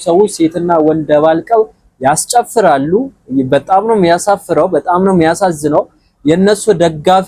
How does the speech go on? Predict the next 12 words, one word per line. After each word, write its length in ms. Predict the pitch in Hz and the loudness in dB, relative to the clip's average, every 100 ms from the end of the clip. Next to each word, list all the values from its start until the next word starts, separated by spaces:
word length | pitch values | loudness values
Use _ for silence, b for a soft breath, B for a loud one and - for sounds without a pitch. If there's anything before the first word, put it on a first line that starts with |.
| 196 | 0
የሆናችሁ 600 | 170 165 165 160 - 156 | 0 0 0 -2 -2 -2
ወንድምና 500 | 156 160 160 160 160 | 0 0 -2 -2 0
እህቶች 380 | 160 160 160 156 | 0 -2 -4 -8
እንኳን 280 | 160 151 220 233 | -8 -4 -4 -4
ቆም 260 | - 226 226 | -2 0 2
ብላችሁ 400 | 196 175 165 - | 0 0 -2 -2
እስቲ 160 | 196 - | -4 0
አስቡ። 340 | 202 - - 101 - _ _ _ - | 0 -2 -10 -14 -20 _ _ _ -4
ይህን 220 | 185 220 208 | 0 2 2
ነገር 280 | 190 175 156 160 151 | 0 2 2 2 2
እንዴት 340 | 165 196 233 - | 0 2 0 0
ነው 140 | 135 | -6